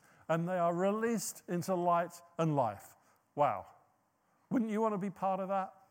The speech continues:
Wouldn't you want to enjoy that? Don't you want to be there? Yeah, but then on Monday, rubber hits the road. And suddenly,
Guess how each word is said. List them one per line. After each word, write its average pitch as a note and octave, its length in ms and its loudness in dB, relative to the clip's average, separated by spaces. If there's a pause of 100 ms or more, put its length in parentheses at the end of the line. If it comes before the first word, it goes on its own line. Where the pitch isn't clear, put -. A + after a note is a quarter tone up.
(2000)
Wouldn't G#3+ 140 -2
you G#3+ 60 0
want A3 160 4
to G#3+ 40 0
enjoy F#3+ 420 0
that? F#3+ 320 0 (1200)
Don't A3 120 2
you A#3 80 4
want A#3+ 140 4
to - 20 0
be A3+ 160 2
there? G#3 420 4 (500)
Yeah, F3 200 4
but E3 180 -2
then F3+ 200 2
on E3 160 0
Monday, D3 540 0 (1800)
rubber D#3 300 2
hits D#3 280 -6
the D#3 100 -2
road. C#3+ 420 -4 (1900)
And D3 200 -2
suddenly, D#3 640 -2